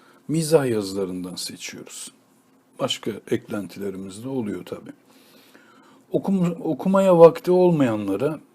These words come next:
e, Pencere gazetesine abone olmayanlara, olmamış olanlara ki öneriyorum, aylık on dört lira.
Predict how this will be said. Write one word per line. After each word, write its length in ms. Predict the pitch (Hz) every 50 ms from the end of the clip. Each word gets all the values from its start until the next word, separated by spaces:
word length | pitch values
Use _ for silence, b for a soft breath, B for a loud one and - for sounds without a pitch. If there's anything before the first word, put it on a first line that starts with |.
| _ _ _ - - -
e, 200 | 127 127 127 123 113
Pencere 400 | - - 143 147 151 143 156 143
gazetesine 680 | 143 131 139 139 131 131 120 - 131 117 - 127 131 123
abone 360 | 127 123 120 123 123 127 123
olmayanlara, 760 | 127 131 131 127 117 107 104 104 101 101 98 92 92 90 98
olmamış 560 | 107 123 131 131 127 117 107 95 92 87 -
olanlara 520 | 107 98 92 95 95 98 110 123 131 113 -
ki 160 | - - -
öneriyorum, 760 | - 131 139 131 127 113 98 92 90 87 85 90 95 110 117
aylık 300 | 113 110 101 101 - -
on 240 | 117 110 107 98 95
dört 280 | 90 85 85 _ -
lira. 260 | - - 107 - -